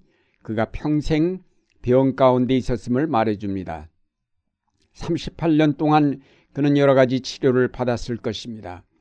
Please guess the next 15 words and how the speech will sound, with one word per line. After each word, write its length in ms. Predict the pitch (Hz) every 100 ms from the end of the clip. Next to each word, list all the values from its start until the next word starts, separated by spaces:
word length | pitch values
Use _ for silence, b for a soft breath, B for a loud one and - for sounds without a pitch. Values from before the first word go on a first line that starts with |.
| _ _ _ -
그러나 300 | 123 123 117
효과가 440 | 131 120 131 120
없었고 600 | 123 - 127 151 185 269 _ -
이제는 400 | 120 131 123 120
기적을 460 | - 123 139 165
기다릴 400 | 160 147 131 127
수밖에 500 | 120 - 135 - 135
없다고 640 | 117 113 - 117 110 143 226
생각하고 840 | - 127 117 110 117 90 98 - _ _ _ _ _
이 180 | 131 131
연못을 460 | 127 131 127 165 151
찾아왔을 580 | - 139 117 107 -
것입니다. 680 | 107 104 92 110 101 90 92 _ _ _ _ _ _ _ _ -
긴 360 | 151 156 156
병에 300 | 147 147 151